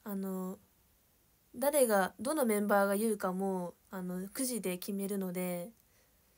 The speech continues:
それで、まあ、自分の推しじゃない時もあるので、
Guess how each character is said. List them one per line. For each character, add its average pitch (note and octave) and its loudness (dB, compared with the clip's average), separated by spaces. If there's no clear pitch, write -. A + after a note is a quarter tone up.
そ - -10
れ A3+ -2
で、 A3 -2
ま G3+ -6
あ、 G3 -8
自 G3+ -4
分 A#3 -2
の A#3 -2
推 A#3+ -2
し A#3+ -6
じ A#3 0
ゃ A3+ 2
な B3 0
い A#3 2
時 G3 -4
も F#3+ -2
あ F#3+ -2
る F#3 -4
の F3+ -6
で、 F3+ -8